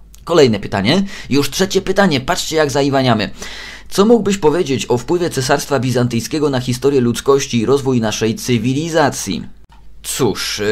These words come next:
każdy kraj miał wielki wpływ na historię świata, bo o ile tylko ma bogatą historię, to nawet jeśli wydawałoby się z pozoru,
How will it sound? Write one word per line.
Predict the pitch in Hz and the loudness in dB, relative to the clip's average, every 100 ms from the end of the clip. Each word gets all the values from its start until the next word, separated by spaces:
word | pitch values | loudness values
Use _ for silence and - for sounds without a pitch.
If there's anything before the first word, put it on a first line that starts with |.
| 107 | -2
każdy | 165 180 175 160 | -2 -2 -2 -4
kraj | - 113 107 117 131 | -2 0 2 2 2
miał | 123 113 | 2 2
wielki | 110 147 120 98 | 2 2 0 -4
wpływ | 104 101 | -4 -2
na | 107 | -4
historię | 101 113 104 101 | -4 -4 -2 -2
świata, | 98 107 101 113 110 | -2 -4 0 0 2
bo | 110 107 | 4 4
o | |
ile | 113 117 | 4 4
tylko | 113 120 113 113 | 2 0 0 0
ma | 110 | 2
bogatą | 104 117 113 110 | 2 2 0 -2
historię, | 110 120 175 160 117 | -2 -4 -2 2 2
to | 117 | 2
nawet | 131 180 165 | 0 0 -2
jeśli | 156 147 | -2 -2
wydawałoby | 131 127 113 135 160 143 110 | 0 0 2 2 4 4 2
się | 107 104 | -2 -4
z | - | -4
pozoru, | - 104 131 117 104 | -6 -2 0 2 0